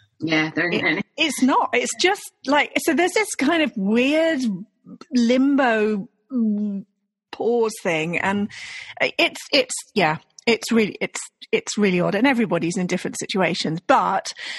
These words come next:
Speaker 2: as a result then, uh, basically I made a de-, uh, well, I did kind of make a decision that I was gonna take this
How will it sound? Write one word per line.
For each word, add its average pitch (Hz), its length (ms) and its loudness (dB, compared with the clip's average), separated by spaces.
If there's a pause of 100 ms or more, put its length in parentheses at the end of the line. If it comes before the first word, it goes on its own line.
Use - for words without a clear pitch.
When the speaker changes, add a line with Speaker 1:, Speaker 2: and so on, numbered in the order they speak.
(160)
Speaker 2:
as 294 220 2
a 359 80 2
result 247 460 0
then, 185 420 0 (720)
uh, 202 260 4
basically 247 500 2
I 208 100 2
made 233 240 2
a 220 60 2
de-, 226 200 0
uh, 233 100 4
well, 247 320 2
I 254 100 2
did 359 240 0
kind 370 200 0
of 349 60 0
make 349 180 0
a 277 40 -2
decision 277 360 0
that 247 80 2
I 247 80 -2
was 254 160 0
gonna 240 220 2
take 233 360 -2
this 240 140 2